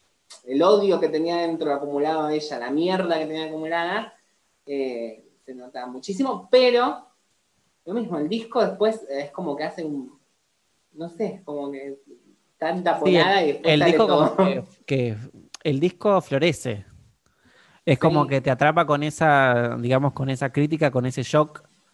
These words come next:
Speaker 2: del principio, y después es como que te invita de nuevo, digamos, a ese, a ese lugar, digamos,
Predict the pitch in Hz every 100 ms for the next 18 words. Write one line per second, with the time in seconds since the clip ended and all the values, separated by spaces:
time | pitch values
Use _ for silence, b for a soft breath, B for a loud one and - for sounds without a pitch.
0 | _ _ _ _ _ _ _ - 135 131
1 | 127 131 123 175 - 160 160 180 190 -
2 | _ _ _ _ _ - 135 131 - -
3 | 147 151 175 - 143 131 120 113 117 120
4 | 117 - 120 123 127 143 139 139 131 127
5 | 135 139 139 131 123 123 131 127 127 117
6 | 135 123 120 - 120 120 135 127 123 143
7 | 143 131 127 131 135 120 117